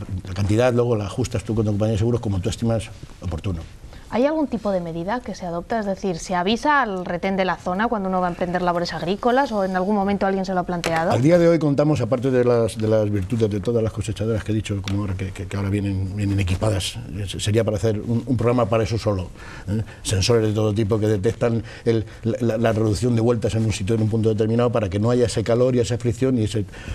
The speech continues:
Speaker 1: equipos de extinción
Speaker 2: Sí,
Speaker 1: que
Speaker 2: pero los
Speaker 1: llevamos.
Speaker 2: accidentes suceden.
Speaker 1: Los accidentes suceden, pero contamos con una cosa que es importantísima, de unos prácticamente veinte años a esta parte, más generalizado desde quince, diez años a esta parte, que es que tenemos un aparatito que se llama teléfono. Y eso,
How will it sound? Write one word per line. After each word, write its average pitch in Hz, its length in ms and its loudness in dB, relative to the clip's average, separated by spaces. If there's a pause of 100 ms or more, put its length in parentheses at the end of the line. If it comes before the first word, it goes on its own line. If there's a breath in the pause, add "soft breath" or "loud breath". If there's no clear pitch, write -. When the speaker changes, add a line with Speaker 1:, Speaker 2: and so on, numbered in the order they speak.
(400 loud breath)
Speaker 1:
equipos 110 260 2
de 110 80 2
extinción 101 400 2
Speaker 2:
Sí, 220 60 2
Speaker 1:
que 214 40 4
Speaker 2:
pero - 120 6
los 262 100 6
Speaker 1:
llevamos. 208 140 2
Speaker 2:
accidentes 254 360 2
suceden. 156 380 -8 (280)
Speaker 1:
Los - 140 -4
accidentes 87 360 -2
suceden, 117 360 0 (240 loud breath)
pero 101 140 0
contamos 139 260 2
con 160 140 0
una 151 80 2
cosa 123 260 -2
que 107 80 -4
es - 80 -4
importantísima, 110 640 -2
de 101 80 0
unos 107 400 0 (1500 loud breath)
prácticamente 117 480 0
veinte 117 240 2
años 113 120 2
a 113 40 2
esta 113 140 0
parte, 120 220 2
más 135 220 2
generalizado 127 540 4
desde 107 220 4
quince, 117 300 2
diez 104 220 2
años 107 180 2
a 92 40 0
esta - 140 -4
parte, 87 260 -2 (500 loud breath)
que - 160 -6
es 107 40 -2
que - 80 0
tenemos 120 240 4
un 254 60 2
aparatito 113 340 0
que 101 60 -2
se 92 60 0
llama 98 100 -4
teléfono. 92 320 -4 (1000 loud breath)
Y 104 140 0
eso, - 200 2